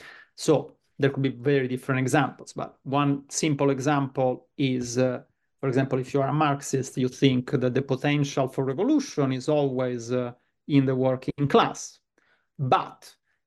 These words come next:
in order to make that possibility a real power, they have to sort of, uh,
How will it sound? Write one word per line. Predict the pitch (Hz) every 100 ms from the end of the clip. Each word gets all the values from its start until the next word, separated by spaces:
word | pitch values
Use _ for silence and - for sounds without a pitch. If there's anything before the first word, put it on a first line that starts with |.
| -
in | 147
order | 156 202 175 151
to | 143 147
make | 143 139 131
that | 139 139 _ -
possibility | 147 - 139 135 160 147 139 139 - 165 131
a |
real | 117 151 160 147
power, | 151 170 135 135 151 175 - _
they | 135 139 131
have | 139 -
to | 139
sort | - 139 135
of, | 131 127 120 127
uh, | 131